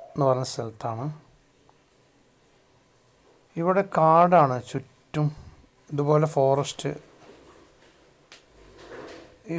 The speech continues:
ഫോറസ്റ്റ് ഏരിയകളിലാണ് ഫാക്ടറി,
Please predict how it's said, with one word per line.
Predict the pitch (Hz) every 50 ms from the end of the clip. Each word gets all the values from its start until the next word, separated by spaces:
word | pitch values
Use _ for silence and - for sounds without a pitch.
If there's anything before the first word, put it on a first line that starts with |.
| 151 -
ഫോറസ്റ്റ് | 160 156 156 160 165 151 151 - - - 185 170 156 151
ഏരിയകളിലാണ് | 151 143 147 151 156 151 151 151 151 147 143 139 135 135 135 135 143 151 151 - _ _ _ _ _ _ - - -
ഫാക്ടറി, | - 143 131 131 127 - _ - 143 139 135